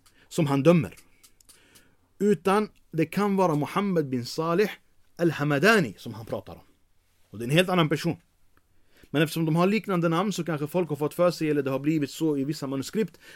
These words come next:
att man har tagit Imam Daraqutnis dom lämnad till att tillhöra Muhammad bin Salih Tamar,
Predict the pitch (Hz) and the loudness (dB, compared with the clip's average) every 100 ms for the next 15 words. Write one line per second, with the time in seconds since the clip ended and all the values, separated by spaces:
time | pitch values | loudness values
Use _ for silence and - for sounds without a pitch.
0 | - 147 147 160 147 196 185 156 147 147 | -10 -6 -2 -2 0 -2 -2 -2 0 0
1 | 147 180 165 156 - - 104 131 160 170 | 0 -2 -4 -6 -6 -12 -18 0 4 4
2 | 110 120 170 165 147 180 175 _ - _ | 2 0 0 2 0 -2 -6 _ -20 _
3 | - 156 - - 196 170 165 151 143 - | -2 -2 -2 -2 0 2 0 0 -2 -4
4 | 160 135 135 - 160 151 - - 139 185 | -4 -4 -6 -4 -2 -2 -6 -8 -2 0
5 | 247 247 | 0 -2